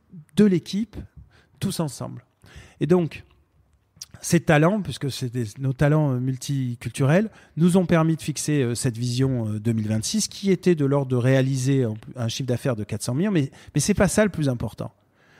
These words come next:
C'est pas réaliser un chiffre d'affaires de quatre cents millions, de cinq cents millions, de un milliard, puisque je pense que si Foudia est parti, voilà, pour, pour, pour un jour réaliser des chiffres d'affaires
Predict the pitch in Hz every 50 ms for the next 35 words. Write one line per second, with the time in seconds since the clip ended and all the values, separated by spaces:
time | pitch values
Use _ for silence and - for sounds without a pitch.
0 | _ _ - - - 139 - - 202 196 175 143 147 139 139 139 139 143 147 147
1 | 180 165 143 - 147 135 131 120 - - 175 156 135 127 - 117 - - 117 113
2 | 135 156 170 170 135 - 131 113 - - 117 113 127 151 160 147 127 117 110 113
3 | 127 143 156 180 170 - - - 113 - - 101 - - 160 151 - - 131 120
4 | - - - - - _ - - - - - - 143 131 160 175 160 135 - 135
5 | - - - 175 160 143 - 127 131 117 131 135 110 104 _ - - 120 - -
6 | - 120 - _ - - 123 107 123 131 123 135 170 160 143 131 127 123 117 123
7 | 127 123 151 170 151 127 - - - 113 113 110 104 - 165 156